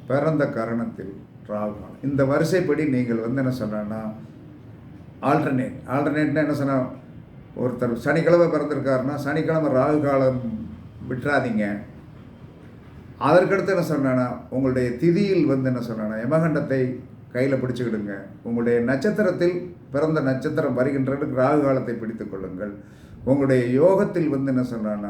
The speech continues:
வந்து யமகண்டத்தை பிடிங்கள். உங்களுடைய கரணத்தில் ராகு காலத்தை பிடிங்கள். நீங்களும் எல்லார் மாதிரி வசிய சக்தி உள்ளவர்களாக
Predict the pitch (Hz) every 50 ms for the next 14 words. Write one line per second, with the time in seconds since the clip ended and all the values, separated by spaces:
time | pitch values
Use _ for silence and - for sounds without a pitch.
0 | 101 101 104 110 113 135 160 156 156 156 135 131 123 127 117 107 110 107 104 101
1 | 101 104 101 - 117 120 120 113 117 117 113 113 - 131 143 156 165 170 - -
2 | 170 151 151 123 123 135 147 139 135 135 127 127 - 123 113 107 117 117 120 117
3 | 110 107 101 98 98 - - - - - - - - - - - - 104 123 147
4 | 156 151 147 151 151 151 147 135 120 117 127 135 147 156 160 160 165 170 170 175
5 | 175 175 165 156 160 170 180 175 196 202 208 208 - - - - - - - 120
6 | 123 127 127 - 170 170 165 165 - 151 131 - - - 135 127 123 127 127 127
7 | 120 117 117 107 107 110 107 107 107 - 127 131